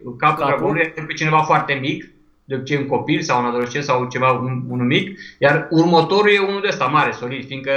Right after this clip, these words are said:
Speaker 1: la multe chestii îl ridică, îl aruncă, îl
Speaker 2: A,
Speaker 1: răsucește
Speaker 2: că
Speaker 1: și
Speaker 2: e capul care se mișcă.
Speaker 1: Da, da, da, e,
Speaker 2: Da,
Speaker 1: acolo
Speaker 2: da,
Speaker 1: e
Speaker 2: da.
Speaker 1: o persoană mică, știi, de obicei un copil, adolescent sau un bărbat mic
Speaker 2: Mhm.
Speaker 1: sau ușor. Iar următorul e unul de ăsta, zdravăn,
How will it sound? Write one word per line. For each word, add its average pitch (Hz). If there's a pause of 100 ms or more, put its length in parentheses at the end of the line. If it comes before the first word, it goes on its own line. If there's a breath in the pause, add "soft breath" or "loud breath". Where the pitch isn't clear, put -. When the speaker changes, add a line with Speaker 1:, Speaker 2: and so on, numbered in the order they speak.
(160)
Speaker 1:
la 135
multe 160
chestii 165
îl 147
ridică, 185
îl 117
aruncă, 156
îl 135
Speaker 2:
A, -
Speaker 1:
răsucește 160
Speaker 2:
că 143
Speaker 1:
și 135
Speaker 2:
e 135
capul 185
care 143
se 143
mișcă. 160 (640)
Speaker 1:
Da, 220
da, 254
da, 240
e, 156
Speaker 2:
Da, -
Speaker 1:
acolo 214
Speaker 2:
da, 226
Speaker 1:
e 226
Speaker 2:
da. 220
Speaker 1:
o 220
persoană 226
mică, 220
știi, 160
de 156
obicei 165
un 170
copil, 175
adolescent 147
sau 165
un 165
bărbat 170
mic 165
Speaker 2:
Mhm. 143
Speaker 1:
sau 131
ușor. - (160 loud breath)
Iar 147
următorul 170
e 196
unul 202
de 208
ăsta, 127 (680)
zdravăn, 123